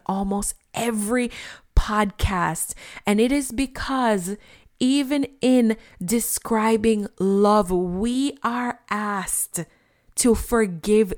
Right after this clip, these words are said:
each other. The scripture says that love does not take account of wrong endured. Now, I cannot teach this without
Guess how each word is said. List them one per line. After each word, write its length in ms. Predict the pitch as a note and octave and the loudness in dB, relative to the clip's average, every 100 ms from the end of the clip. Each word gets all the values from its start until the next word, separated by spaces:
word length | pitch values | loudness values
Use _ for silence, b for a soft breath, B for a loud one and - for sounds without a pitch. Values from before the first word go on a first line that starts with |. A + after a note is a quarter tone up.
| - | -4
each 320 | G#3+ G#3 - - | -2 -2 -4 -2
other. 320 | G3+ F#3+ F#3+ | -2 0 -2
The 160 | E3+ F#3+ | -2 -2
scripture 680 | - - C4+ C#4 - C#4+ C#4 | -2 -2 -6 -6 -6 -4 -4
says 580 | - D4+ D4+ C4+ G#3+ A#3+ B B B | -2 -2 0 -2 -2 -6 B B B
that 240 | A#3 G#3+ - | -2 -2 -4
love 840 | F#3+ G3 G3+ A3 B3 C4+ B3+ D4+ D4+ B B F3+ | -6 -2 0 0 0 -2 -4 -6 -6 B B -8
does 400 | - A3+ A#3+ A3 | 0 2 2 2
not 440 | A3 A3 A3+ - | 0 0 -2 -4
take 400 | - A#3 A3 A3 - | -6 -2 -2 -4 -4
account 600 | G#3 - - G3+ G3 - - | -4 -4 -4 -2 -2 -4 -6
of 340 | G3 G3 F#3+ - | -4 -4 -6 -6
wrong 580 | F3+ F#3+ G3 G3 G3 - _ | -4 0 0 0 -2 -6 _
endured. 1040 | F#3 F#3+ F#3 F3 F3+ D#3 - F#3 F#3 F3+ E3+ B B B | -2 0 -2 -6 -10 -6 0 2 2 0 -6 B B B
Now, 180 | G#3 - | -2 -2
I 180 | A#3+ C#4 | -2 -4
cannot 460 | C4+ C#4+ C#4 A#3+ - | -4 -2 -2 -2 -4
teach 300 | A3 G#3 F3 | -6 -6 -6
this 300 | F3+ F#3 F3+ | -4 -4 -4
without 360 | F#3 F3+ E3+ | -2 -2 -4